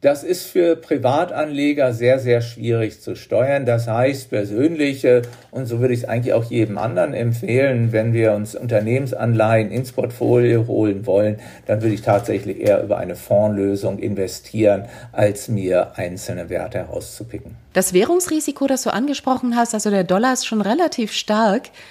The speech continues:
Speaker 2: gegenüber dem Euro. Was sind deine Erwartungen für den Dollar? Was ist die Erwartung, irgendwie um das nochmal zu komplettieren,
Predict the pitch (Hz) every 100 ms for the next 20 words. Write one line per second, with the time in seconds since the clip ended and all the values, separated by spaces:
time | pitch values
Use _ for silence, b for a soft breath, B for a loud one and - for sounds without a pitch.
0 | B - 208 220 202 190 185 - 175 214
1 | 240 247 B B 196 294 349 320 277 247
2 | 226 233 226 202 185 175 208 277 233 233
3 | - - 214 196 165 175 247 311 320 180
4 | 185 202 185 185 180 170 175 180 185 170
5 | 160 - 247